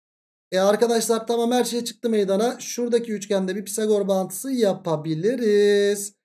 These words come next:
Yap bakalım Pisagor'unu. Hocam burası toplamda kaç? Altı kök iki. Hocam burası dört kök üç. O zaman buraya, e, E D uzunluğuna A diyecek olursak A kare eşittir.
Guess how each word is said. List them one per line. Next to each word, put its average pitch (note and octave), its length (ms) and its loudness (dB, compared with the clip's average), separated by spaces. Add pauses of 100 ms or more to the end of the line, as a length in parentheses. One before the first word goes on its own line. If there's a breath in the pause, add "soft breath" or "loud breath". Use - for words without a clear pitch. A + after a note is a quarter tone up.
(260)
Yap A#3+ 220 0
bakalım A#3+ 280 2
Pisagor'unu. G#3 680 2 (440)
Hocam A3+ 340 2
burası A#3+ 240 4
toplamda A#3 520 2
kaç? B3+ 300 0 (180)
Altı G3 400 0
kök A#3 380 0
iki. F3 260 -2
Hocam F#3+ 400 -2
burası G#3 300 0
dört A3 260 0
kök A#3+ 340 2
üç. G3 320 -4 (320)
O F3+ 80 -4
zaman G#3+ 300 2
buraya, A3 480 4
e, E3+ 320 -2
E F#3 220 2
D A3+ 100 4
uzunluğuna G#3+ 460 2
A G#3 100 2
diyecek G3+ 280 -2
olursak F#3+ 460 -4
A G#3 420 0
kare G3 280 2
eşittir. G#3 500 -2